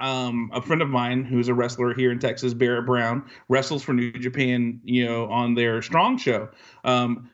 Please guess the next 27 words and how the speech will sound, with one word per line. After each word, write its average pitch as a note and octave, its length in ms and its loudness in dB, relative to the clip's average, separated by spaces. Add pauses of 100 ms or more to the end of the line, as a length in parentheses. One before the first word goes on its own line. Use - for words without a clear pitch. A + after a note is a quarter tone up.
Barrett D#3 540 2
has D3+ 220 0
a D3 60 -2
TikTok, D#3+ 580 -4
and A#2+ 120 -6
him D3+ 280 -2
and B2+ 100 0
his D#3 180 -2
girlfriend, C3+ 580 0
who's C3+ 140 0
also C3+ 220 0
a D3 40 -4
professional C3 460 -2
wrestler, A#2 520 -2 (260)
Angel C#3 240 2
Blue, B2+ 420 2 (240)
they C#3 300 2
do C#3+ 420 0
wrestling D3+ 380 0
moves A#2+ 220 -2
that A#2+ 100 -10
people A#2 640 -4
recommend, A#2+ 600 0 (120)
uh, A2+ 40 -8
on A#2 500 -2
his B2+ 160 2
TikTok. - 540 -4